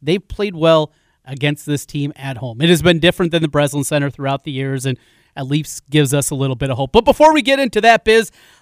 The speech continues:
let's take a look back at what we've seen out of this Iowa team. Certainly a lot of different avenues to go.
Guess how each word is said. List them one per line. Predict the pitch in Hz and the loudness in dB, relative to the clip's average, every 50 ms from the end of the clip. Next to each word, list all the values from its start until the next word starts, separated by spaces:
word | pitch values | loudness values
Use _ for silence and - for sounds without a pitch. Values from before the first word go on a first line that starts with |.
| _ | _
let's | 180 196 262 277 - - - | 2 2 2 2 0 -12 -14
take | - - 262 240 - - | -4 -2 -2 -2 -2 -4
a | 226 | -4
look | 196 180 185 180 - | 0 0 0 -2 0
back | - 185 180 185 170 - | 0 2 2 2 2 0
at | 170 | -4
what | 165 185 185 | -4 -4 -4
we've | 180 165 | -4 -8
seen | - - - 190 175 170 - - | -10 -8 -4 -4 -4 -4 -4 -4
out | 180 185 190 | -2 0 0
of | 185 160 | 0 0
this | 170 165 156 - - _ | -2 -2 -2 -4 -8 _
Iowa | 180 185 185 185 175 156 151 151 | 0 0 2 2 0 -2 -2 -4
team. | - - - 180 180 175 165 - _ _ _ _ _ _ _ | -4 -2 2 4 4 4 4 0 _ _ _ _ _ _ _
Certainly | _ - 240 247 - 220 208 | _ 4 4 4 4 0 2
a | 190 | 2
lot | 190 202 214 214 | 4 2 2 2
of | 185 | 0
different | 165 214 202 - 196 | -2 -4 -2 0 0
avenues | 196 202 196 175 180 196 196 185 - | 2 2 2 2 0 0 0 0 -2
to | - 180 | -8 -2
go. | 139 170 180 185 185 190 - | 2 4 4 6 4 4 0